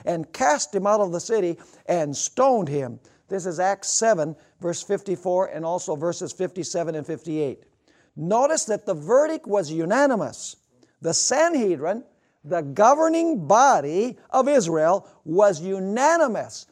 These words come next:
without a dissenting vote. They were all of one accord. The apostles were one accord on the side of, of Christ, and the Sanhedrin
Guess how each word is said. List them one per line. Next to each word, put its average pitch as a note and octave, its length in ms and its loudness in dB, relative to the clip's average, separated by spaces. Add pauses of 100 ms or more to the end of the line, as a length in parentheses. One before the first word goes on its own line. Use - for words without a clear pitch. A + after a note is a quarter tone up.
without G#3+ 640 0
a G#3 80 0
dissenting G3 680 -4
vote. E3 340 0 (420)
They F#3 200 2
were F#3 280 2
all G#3+ 480 4
of E3 200 -4
one F3+ 420 -4
accord. D#3+ 680 -4 (580)
The D#3 120 -4
apostles D#3+ 680 2
were D#3+ 160 0
one F3+ 240 2
accord E3+ 440 0
on D3+ 120 -2
the D3 80 -6
side E3+ 340 -2
of, D3 100 -8 (120)
of - 220 -10
Christ, C4 520 -2 (220)
and E3 160 -6
the D3+ 80 -4
Sanhedrin F3+ 880 -2